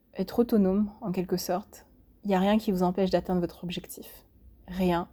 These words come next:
ne vous empêche d'avoir ce que, ce, que, ce que vous voulez. Vos rêves, ils sont dans votre tête pour une raison. Votre objectif, euh, si c'est d'atteindre cent mille euros l'année, euh, ben, en fait,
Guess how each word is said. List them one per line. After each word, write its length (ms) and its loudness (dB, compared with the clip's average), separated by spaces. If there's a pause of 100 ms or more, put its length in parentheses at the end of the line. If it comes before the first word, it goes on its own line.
ne 80 0
vous 220 -4
empêche 580 -4
d'avoir 340 2
ce 120 -6
que, 160 -10
ce, 380 -10
que, 180 -4
ce 100 -4
que 140 -2
vous 120 2
voulez. 320 -4 (640)
Vos 200 8
rêves, 360 6
ils 60 -14
sont 140 -8
dans 120 0
votre 200 -2
tête 240 -2
pour 280 -4
une 140 2
raison. 380 2 (680)
Votre 280 4
objectif, 640 4
euh, 340 4
si 180 -8
c'est 120 0
d'atteindre 340 2
cent 180 -2
mille 200 4
euros 200 2
l'année, 460 4
euh, 140 -2 (480)
ben, 60 6
en 40 8
fait, 260 4